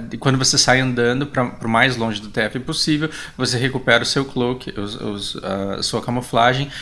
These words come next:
e aí você vai, se posiciona de novo num, num lugar em, em que o seu time consiga te resgatar, é, num lugar em que você consiga fugir. Ah, isso daqui tá virando quase uma análise. Não, é, é, teria muito mais coisa pra falar da nova do que o básico, então aqui eu não vou nem falar de talento.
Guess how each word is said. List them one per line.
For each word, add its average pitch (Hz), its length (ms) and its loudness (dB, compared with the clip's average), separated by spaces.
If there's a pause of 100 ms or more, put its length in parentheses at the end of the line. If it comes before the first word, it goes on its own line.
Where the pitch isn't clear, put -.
(120)
e 127 60 2
aí 123 100 6
você 120 220 -2
vai, 120 180 4
se - 140 -4
posiciona 120 480 -2
de 123 100 -4
novo 123 320 0
num, 110 340 -4
num 110 540 -4
lugar 110 340 4
em, 113 160 -2 (120)
em 110 160 -4
que 117 160 -4
o 104 80 -2
seu 120 240 -2
time 117 240 -4
consiga 120 360 -4
te 139 120 -2
resgatar, 120 840 0 (420)
é, 120 280 2
num 127 180 2
lugar 123 420 6
em 123 120 0
que 123 160 -6
você 120 200 0
consiga 120 440 -2
fugir. 92 680 -4 (560)
Ah, 151 260 8
isso 131 160 4
daqui 143 200 0
tá 170 100 2
virando 165 320 2
quase 151 240 4
uma 151 120 2
análise. 120 460 4
Não, 120 400 0
é, 113 280 0
é, 113 60 0
teria 139 480 6
muito 180 440 2
mais 156 180 2
coisa 131 240 0
pra 123 140 -2
falar 113 240 0
da 110 100 -2
nova 117 400 2
do 117 120 -2
que - 160 -4
o - 20 2
básico, 113 460 2
então 123 340 -2
aqui 113 160 -8
eu 120 60 0
não 117 80 -6
vou 117 100 -4
nem 120 140 -4
falar 120 240 -2
de 113 100 -6
talento. 110 580 -4